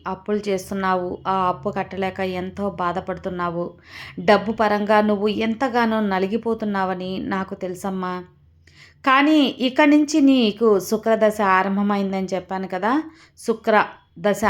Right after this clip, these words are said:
ఆరంభమైతే ఎలా ఉంటుంది? నీకు బంగారుమయమవుతుంది. డబ్బుకి లోటు లేకుండా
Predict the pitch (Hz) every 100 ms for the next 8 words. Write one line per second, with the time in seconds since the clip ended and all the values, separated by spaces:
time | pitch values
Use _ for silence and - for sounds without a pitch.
0 | 180 190 208 226 226 214 208 208 190 190
1 | 208 220 208 208 185 180 165 - - 214
2 | 226 226 196 170 190 202 214 220 226 202
3 | 196 190 185 180 175 175 - - - -
4 | - 196 247 254 269 320 302 247 247 254
5 | 262 254 247 226 214